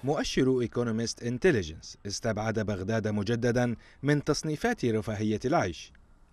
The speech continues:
المؤشر هذه المرة لم يشمل عددا من عواصم العالم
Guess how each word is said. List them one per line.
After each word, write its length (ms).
المؤشر 580
هذه 380
المرة 500
لم 220
يشمل 400
عددا 380
من 260
عواصم 500
العالم 520